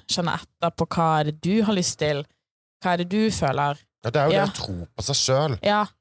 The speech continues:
Speaker 2: Og da
Speaker 1: Og det
Speaker 2: kommer
Speaker 1: å gjøre handlinger ut fra kjærlighet.
Speaker 2: Ja.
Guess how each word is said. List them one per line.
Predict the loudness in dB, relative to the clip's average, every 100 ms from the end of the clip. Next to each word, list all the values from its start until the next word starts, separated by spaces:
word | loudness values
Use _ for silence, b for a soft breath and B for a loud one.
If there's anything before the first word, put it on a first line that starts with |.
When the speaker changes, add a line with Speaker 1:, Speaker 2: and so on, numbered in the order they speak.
| _ _ _
Speaker 2:
Og | -4
da | -2
Speaker 1:
Og | 0 2
det | 2
Speaker 2:
kommer | 4 2
Speaker 1:
å |
gjøre | 2 2 2 0
handlinger | 0 0 2 2 2
ut | 0 -2
fra | -4 0 2 2 -2 _ -6
kjærlighet. | -4 -4 -2 -2 -2 -4 -8 -16 -6
Speaker 2:
Ja. | -4